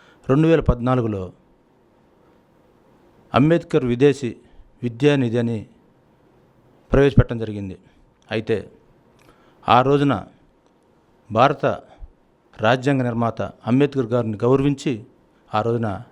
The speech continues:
నారా చంద్రబాబు నాయుడు గారు ఈ పేరు పెట్టడం జరిగింది. అయితే రెండు వేల పంతొమ్మిదిలో మన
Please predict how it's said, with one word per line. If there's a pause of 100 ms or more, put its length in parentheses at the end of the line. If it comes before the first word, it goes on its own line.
నారా
చంద్రబాబు
నాయుడు
గారు (340)
ఈ
పేరు
పెట్టడం
జరిగింది. (400)
అయితే (140)
రెండు
వేల
పంతొమ్మిదిలో (920)
మన